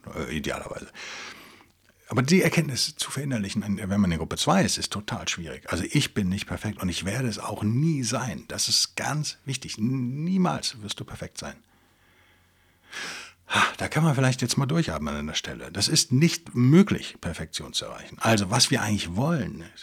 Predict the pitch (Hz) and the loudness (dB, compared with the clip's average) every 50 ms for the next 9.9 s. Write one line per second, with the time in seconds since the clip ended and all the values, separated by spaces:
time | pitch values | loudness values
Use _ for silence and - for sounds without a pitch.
0 | - - 82 - 85 - - - - 90 87 80 - 76 73 76 107 139 139 - | -14 -12 -10 -8 -6 -6 -6 -6 -6 -8 -8 -6 -4 -2 0 2 4 4 4 2
1 | - - 92 92 87 - - - 85 76 73 73 67 - - 71 - - - - | 0 -2 -2 -2 0 0 0 -2 -2 -4 -6 -8 -10 -10 -10 -4 0 0 0 0
2 | - 139 143 123 - - - 69 71 71 71 76 - - - - - - - _ | 0 -2 -4 -4 -4 -6 -10 -12 -14 -14 -14 -16 -18 -20 -20 -20 -20 -20 -20 _
3 | _ _ _ _ _ _ - - _ _ - - 78 78 87 82 71 67 - - | _ _ _ _ _ _ -20 -20 _ _ -6 -4 -2 0 0 -2 -2 -4 -8 -12
4 | 78 - 82 80 71 - - 76 73 - - - - - - 85 78 - - - | -10 -6 -4 -2 -2 -2 -2 -4 -6 -4 -4 -4 -2 -2 -2 -2 -2 -4 -6 -8
5 | 71 67 - - - _ - 113 120 131 123 - - _ - - - - - - | -8 -10 -12 -14 -16 _ -4 -2 -2 -2 -2 -4 -8 _ -4 -2 -2 -2 -4 -8
6 | - - - - - - - - - - - _ _ _ _ _ _ _ _ _ | -10 -16 -18 -18 -16 -16 -16 -18 -18 -20 -20 _ _ _ _ _ _ _ _ _
7 | _ _ _ _ _ - 107 - - 131 110 95 123 151 156 135 113 107 - - | _ _ _ _ _ -2 0 4 6 6 6 6 6 4 4 4 2 0 -2 -4
8 | - - - 110 113 110 - - - 107 - - - - - 104 151 156 - - | -4 -2 0 2 2 2 2 0 -2 -2 -2 -2 -4 -2 2 4 4 4 4 2
9 | 117 - 107 92 85 82 76 71 104 127 - - - - - - 78 - | 2 2 2 2 2 0 0 0 -2 -2 -2 -2 -4 -4 -6 -8 -10 -10